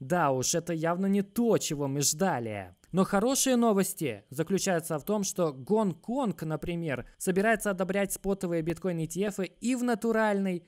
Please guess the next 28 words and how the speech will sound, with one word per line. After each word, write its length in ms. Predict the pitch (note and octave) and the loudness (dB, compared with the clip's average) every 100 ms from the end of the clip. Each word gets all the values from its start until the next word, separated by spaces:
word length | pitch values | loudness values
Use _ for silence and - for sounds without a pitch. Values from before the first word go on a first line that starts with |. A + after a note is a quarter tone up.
| - | -2
и 160 | A#3+ | -2
в 80 | G3 | 0
денежной 540 | C#3 D3 B2+ A#2+ C3 | 0 0 0 -4 -6
формах. 760 | B2+ G3 G3 D3 A2+ G2 - - - - - | -6 2 2 2 -2 -4 -12 -20 -20 -14 -2
А 120 | E3+ | -2
значит, 580 | D#3 G3+ G#3+ F#3+ D#3+ - | 2 2 2 2 -2 -4
и 80 | G3 | -6
комиссия 480 | F#3+ G3 A3 G#3+ G#3 | -2 0 0 0 -2
по 140 | G#3 | -2
ценным 320 | G3 G3+ G3 | -2 0 0
бумагам 420 | F#3 F#3+ F#3+ F#3 F#3 | 0 0 2 0 -2
и 60 | |
биржам 320 | F3 F#3 E3 | -2 -2 -2
С 120 | D3+ E3 | -4 -4
Ш 300 | - G3 G3 | -2 -2 -2
А 20 | |
тоже 840 | - _ A3 A#3+ A3+ F3 D#3 A2 - | -6 _ -2 2 2 2 0 -2 -6
однажды 640 | D#3 E3 E3 A3+ A3+ F#3 F#3+ | -4 -4 0 0 0 0 -2
будет 360 | F#3+ E3+ D#3+ | -2 -4 -4
должна 540 | D#3 E3+ D3 E3+ D#3+ - | -2 -2 -2 -4 -4 -4
одобрить 760 | D3+ D#3 C3+ F#3 F#3 C#3 C3+ - | -4 -4 4 6 6 4 -2 -6
и 120 | D#3+ D#3+ | -6 -4
натуральный 640 | D3 C#3+ C3 D#3 F#3+ G3 | -2 -4 -2 0 0 -2
спотовый 640 | F3+ - C#3+ C3 D3 D#3+ E3 | -4 -6 -6 -4 -4 -6 -6
биткоин 480 | D3+ - A#2 G2 | -8 -8 -10 -10
И 80 | G2+ | -12
Ти 220 | G2+ B2 | -14 -10
Эф. 500 | A#2+ G#2 F#2+ - - | -10 -10 -14 -20 -20